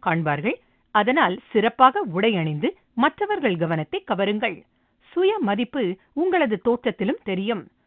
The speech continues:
உங்களது குண நலன்களை தெரியப்படுத்துங்கள். Pisces, ரொமான்ஸ். உங்களது துணை தேர்வுக்கு குடும்பம் எதிர்ப்பு தெரிவித்துள்ளதால்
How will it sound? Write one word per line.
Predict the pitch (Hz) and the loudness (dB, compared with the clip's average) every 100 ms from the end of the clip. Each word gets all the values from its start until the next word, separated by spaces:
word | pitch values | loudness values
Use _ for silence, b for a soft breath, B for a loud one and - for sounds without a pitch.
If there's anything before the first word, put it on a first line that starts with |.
| _ - | _ -4
உங்களது | 196 196 185 165 | 0 2 2 -2
குண | 143 247 370 | -2 -2 0
நலன்களை | 269 165 175 170 185 403 - | 0 0 0 0 -2 -2 -2
தெரியப்படுத்துங்கள். | 208 196 202 196 202 214 233 160 - _ _ _ _ _ | 0 -2 -2 -4 -4 0 0 -2 -10 _ _ _ _ _
Pisces, | 214 185 160 302 - _ _ - | 4 4 4 0 0 _ _ 4
ரொமான்ஸ். | 180 180 180 202 339 - _ _ _ _ | 8 10 8 8 4 -2 _ _ _ _
உங்களது | 285 285 269 240 233 | 2 4 4 4 2
துணை | 285 349 392 | 0 0 0
தேர்வுக்கு | 247 240 220 220 269 | 2 2 2 0 -4
குடும்பம் | - 196 220 226 220 | -2 2 4 4 2
எதிர்ப்பு | 156 175 277 294 | 2 0 0 -2
தெரிவித்துள்ளதால் | 208 170 151 160 143 147 247 | -2 0 -2 -2 -2 0 0